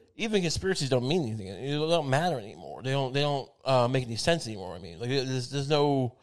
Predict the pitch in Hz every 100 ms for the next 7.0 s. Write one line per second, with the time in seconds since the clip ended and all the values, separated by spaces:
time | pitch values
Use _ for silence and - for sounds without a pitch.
0 | _ _ _ _ _ _ 151 175 135 127
1 | 120 127 156 107 64 57 - _ _ 117
2 | 120 110 113 117 - 156 139 139 143 -
3 | - 147 185 196 165 147 127 - 135 131
4 | 135 135 120 110 131 131 143 120 117 110
5 | 127 123 117 120 - - _ _ _ _
6 | _ _ _ - 110 117 107 107 104 101